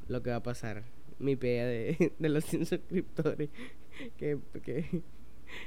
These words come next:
qué perdedor, vale. Vamos a hablar de, vamos a hablar de Joseph, marico, para quitarle un poquito de peso al podcast. Iniciamos hablando de Joseph y después nos met-, bueno, iniciamos hablando de lo deportivo. Porque han sucedido varias cosas en... que, que,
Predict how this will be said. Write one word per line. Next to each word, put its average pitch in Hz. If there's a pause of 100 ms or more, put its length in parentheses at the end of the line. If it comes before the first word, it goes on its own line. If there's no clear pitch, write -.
(120)
qué 127
perdedor, 117
vale. 67 (420)
Vamos 156
a 196
hablar 160
de, - (220)
vamos 185
a 285
hablar 202
de 247
Joseph, 185
marico, 165
para 151
quitarle 165
un 196
poquito 220
de 196
peso 214
al 151
podcast. 175 (360)
Iniciamos 160
hablando 180
de 208
Joseph 233
y 180
después 156
nos 175
met-, 170
bueno, 175
iniciamos 220
hablando 247
de 254
lo 196
deportivo. 156 (920)
Porque 170
han 185
sucedido 196
varias 214
cosas 214
en... 165 (500)
que, 151
que, 139